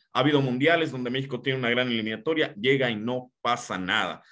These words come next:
No pasa nada porque no hay bases futbolísticas para que esta selección trascienda. No se trata de tocar la flauta en una Copa del Mundo. Se trata de trabajar para que en todos los mundiales México sea un equipo protagonista. Como han trabajado desde hace muchos años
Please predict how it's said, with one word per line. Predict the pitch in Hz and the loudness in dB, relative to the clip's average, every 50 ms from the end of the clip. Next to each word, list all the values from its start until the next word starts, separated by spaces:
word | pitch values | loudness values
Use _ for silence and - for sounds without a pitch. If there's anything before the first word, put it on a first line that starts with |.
| _ _ _ | _ _ _
No | 107 139 151 151 | -2 0 0 2
pasa | 160 156 - 143 139 | 2 0 2 0 -2
nada | 123 135 143 151 151 143 143 | 0 0 0 0 0 -2 -4
porque | - 117 117 - - 110 | -6 -8 -8 -6 -6 -6
no | 113 123 131 | -4 -2 0
hay | 143 143 | 2 2
bases | 131 131 151 156 - - - 120 - - | 2 2 0 0 0 -4 -8 -12 -12 -12
futbolísticas | 107 95 87 98 104 113 131 135 139 - 139 135 135 127 120 - - _ - _ _ | -14 -12 -8 -6 -6 -4 -6 -6 -8 -10 -8 -2 -2 -2 -2 -4 -12 _ -20 _ _
para | _ 107 101 107 104 | _ 0 0 0 0
que | - 123 | -2 -4
esta | 120 - - 120 | -4 -2 -6 -6
selección | - - 95 92 92 - - - 110 110 113 101 - - | -4 -2 -2 -2 -2 -4 -4 -6 -4 -4 -4 -6 -10 -4
trascienda. | - 95 80 - - - 113 113 117 110 107 98 87 80 - - - - _ _ | -4 -4 -4 -2 -6 -2 0 0 0 0 0 -2 -4 -6 -8 -14 -20 -20 _ _
No | 104 131 131 | -2 -2 0
se | 139 135 | 0 -2
trata | 139 - 139 139 139 139 143 127 | -2 0 0 0 0 2 2 2
de | 113 110 | 2 0
tocar | - 113 101 104 - 131 127 131 | -2 -8 -10 -2 0 0 0 2
la | 127 113 - | 0 -2 -4
flauta | - 120 127 139 143 147 147 147 113 | -2 -2 0 0 0 0 -2 -6 -8
en | 104 107 | -8 -8
una | 113 113 107 - | -8 -8 -6 -6
Copa | 117 117 - - 110 | -6 -6 -2 -2 0
del | 98 98 95 | 0 0 -2
Mundo. | 98 104 113 113 113 101 90 82 - _ _ _ _ _ _ | -4 -4 -4 -4 -4 -4 -6 -8 -10 _ _ _ _ _ _
Se | - - 104 | -6 -6 -6
trata | - - 117 123 127 - 135 113 | -4 0 -2 -2 0 0 -2 -2
de | 104 101 | -2 -4
trabajar | 101 104 98 98 92 87 - 127 131 139 135 139 | -4 -4 -2 -2 -2 -2 0 0 2 2 2 0
para | - 107 98 92 - | 0 -2 -2 -2 -4
que | - | -8
en | 95 95 | -10 -6
todos | 98 113 113 110 107 | -4 -2 -2 0 -2
los | 98 - 98 | -2 -6 -6
mundiales | 98 92 92 107 117 120 117 117 117 117 - _ _ _ _ _ _ | -8 -4 0 0 2 2 2 0 -4 -6 -14 _ _ _ _ _ _
México | 90 107 104 107 107 - - 92 | -4 -4 -2 -4 -8 -10 -10 -14
sea | - - 110 104 | -8 -6 -6 -4
un | 104 101 | -4 -4
equipo | 98 - 101 98 98 98 90 | -6 -6 -10 -8 -8 -10 -6
protagonista. | - 95 90 - 90 87 87 85 80 78 - - - 85 - | -6 -6 -6 -6 -8 -8 -8 -8 -10 -10 -12 -10 -12 -12 -6
Como | - 123 156 190 | -2 0 0 0
han | 196 | 2
trabajado | 202 208 190 156 139 - 190 180 180 143 127 117 | 2 4 4 4 2 2 2 2 2 2 0 -2
desde | 110 107 107 127 | -4 -2 -2 -2
hace | 127 127 131 | -2 -2 -6
muchos | 127 139 160 190 190 180 147 - 120 | -6 -4 -6 -6 -4 -6 -6 -4 -2
años | 113 107 101 92 95 92 - - _ | -2 -2 -2 -4 -8 -8 -12 -18 _